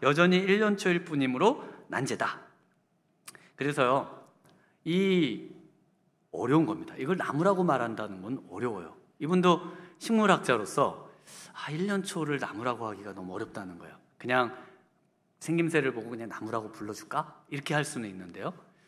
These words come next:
그런데 결정적으로 이거를 나무라고 부를 수 없는 이유가 있어요. 오늘 본문에 나옵니다.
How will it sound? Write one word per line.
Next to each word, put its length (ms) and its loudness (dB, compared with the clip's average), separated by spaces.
그런데 920 4
결정적으로 800 4
이거를 280 6
나무라고 480 4
부를 200 -4
수 140 -2
없는 340 4
이유가 320 4
있어요. 520 -6
오늘 180 6
본문에 360 6
나옵니다. 540 -4